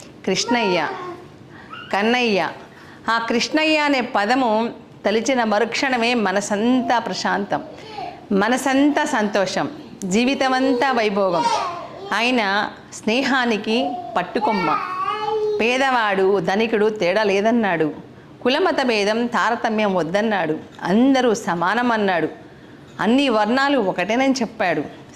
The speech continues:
సంగీతమా, సాహిత్యమా, వేదమా, సంస్కారమా, తల్లిదండ్రుల పట్ల గౌరవమా, ప్రేమ, అనురాగం, సోదరి, చెల్లెలు, అన్నలు, తమ్ముళ్ళు,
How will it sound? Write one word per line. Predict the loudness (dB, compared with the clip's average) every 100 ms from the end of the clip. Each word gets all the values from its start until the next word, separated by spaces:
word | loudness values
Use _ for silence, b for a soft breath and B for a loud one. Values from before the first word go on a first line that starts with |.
| -4
సంగీతమా, | 0 2 2 0 0 2 2 0 0
సాహిత్యమా, | 0 0 -2 0 0 2 2
వేదమా, | 0 0 2 2 0 2 0
సంస్కారమా, | 0 -2 -4 -4 -2 0 2 0 -2 B B B B -2
తల్లిదండ్రుల | 2 2 2 0
పట్ల | 0 -2 0 -2
గౌరవమా, | 0 2 2 2 2 0 -2 -4 -10 -4
ప్రేమ, | 0 0 2
అనురాగం, | 2 2 2 2 2 2 2 0 -2
సోదరి, | -2 0 2 2 2 0 0
చెల్లెలు, | -2 0 2 2 2
అన్నలు, | 2 2 2 2 2 0
తమ్ముళ్ళు, | 0 0 2 2 2 0